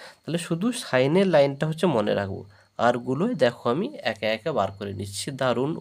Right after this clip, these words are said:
উপায়। সাইনের যে মানগুলো হচ্ছে এই পেছন থেকে দেখে দেখে এর সামনের দিক থেকে সাজিয়ে দেবো। দেখো, তাহলে সাইনের শেষেরটা কত? ওয়ান, সেইটা প্রথমে লিখলাম, তারপরে এইটা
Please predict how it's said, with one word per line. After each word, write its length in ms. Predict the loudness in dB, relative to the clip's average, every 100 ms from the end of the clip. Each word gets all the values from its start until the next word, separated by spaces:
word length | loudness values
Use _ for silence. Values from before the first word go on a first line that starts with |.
| -6
উপায়। 300 | -2 2 2 0 _ -20 -20 -20 -20 -20 _
সাইনের 560 | -4 2 4 6 4 4
যে 120 | 6
মানগুলো 460 | 6 4 2 0
হচ্ছে 380 | 0 -2 -6 -6 -4
এই 140 | -6
পেছন 600 | -6 -4 -6 -2 0 2
থেকে 480 | 0 -2 0 0 -2 -4 _ _ _ _ _ _ _ _ _ _ _ -2
দেখে 280 | 0 2 4
দেখে 340 | 2 2 -2 -2 -8 -2
এর 120 | -2 0
সামনের 320 | 0 0 0 -4
দিক 140 | -8 -8
থেকে 180 | -6 -4 -2
সাজিয়ে 380 | 0 0 0 -2
দেবো। 180 | 0 0
দেখো, 260 | -2 -4 -16 -20 -20 -20 -20 _
তাহলে 220 | -6 -6
সাইনের 420 | 0 4 4 2 0
শেষেরটা 340 | -2 0 0
কত? 180 | 2 2
ওয়ান, 260 | 6 6 4 -2
সেইটা 340 | -6 -4 2 2
প্রথমে 400 | 2 0 0 -2
লিখলাম, 340 | -4 -8 -14 -16 _ _ _ _ _ _ _ -6
তারপরে 200 | -2 0 0
এইটা 200 | 2